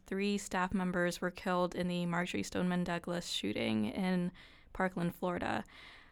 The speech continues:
And this is not by any means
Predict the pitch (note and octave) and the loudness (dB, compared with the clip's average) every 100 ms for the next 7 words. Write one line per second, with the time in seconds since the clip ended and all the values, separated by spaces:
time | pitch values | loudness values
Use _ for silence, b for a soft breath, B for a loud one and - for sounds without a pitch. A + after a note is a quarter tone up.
0 | B B - G#3+ G#3+ G#3 G3+ - - A#3+ | B B 0 6 8 8 4 0 2 4
1 | C4+ B3+ C4 B3+ A#3+ A3 - - - - | 6 8 10 10 8 6 0 -12 -12 2
2 | G3 G3+ G#3+ G#3 F#3 F3 F3 - - | 4 6 6 6 4 2 0 -2 -4